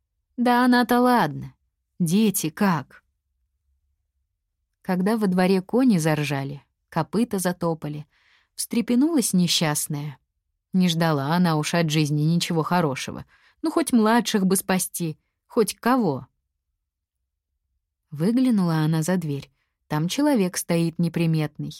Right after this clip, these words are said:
смотрит спокойно. А конь у него, всем коням конь. Таким бы и боярин не побрезговал.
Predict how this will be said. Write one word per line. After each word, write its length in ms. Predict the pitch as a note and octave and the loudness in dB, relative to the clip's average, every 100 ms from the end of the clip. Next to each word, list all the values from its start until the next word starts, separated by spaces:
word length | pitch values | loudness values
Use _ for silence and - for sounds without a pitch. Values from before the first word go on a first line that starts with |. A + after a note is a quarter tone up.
| _ _ _ - | _ _ _ -10
смотрит 540 | - C4+ A#3 - C3+ | -2 2 0 -2 -8
спокойно. 680 | - F#3+ F#3+ C#3+ C#3+ C3+ C#3+ _ _ _ _ _ _ _ - | -4 -4 -2 -6 -6 -10 -16 _ _ _ _ _ _ _ -6
А 160 | D#3 | -6
конь 420 | - - E3+ A3+ | -6 -4 0 2
у 40 | A3+ | 2
него, 380 | D#3 C#3 B2 - _ _ _ - | 2 -2 -8 -12 _ _ _ -14
всем 400 | - - D3+ D#3 | -10 -4 -4 -2
коням 500 | F#3+ G3 D#3+ D#3 F3 | 0 2 2 0 -2
конь. 360 | - D3 C3 - _ _ _ - | -2 -2 -4 -12 _ _ _ -4
Таким 400 | G3+ G#3 G#3 G3 | -2 2 2 4
бы 120 | G3+ | 4
и 80 | G3 | 4
боярин 560 | G#3 F3+ D#3+ A3+ A#3+ | 4 2 2 4 6
не 80 | A3+ | 4
побрезговал. 760 | G3 F3 D#3 C3+ C#3 C3 C#3+ | 4 2 0 -2 -6 -10 -12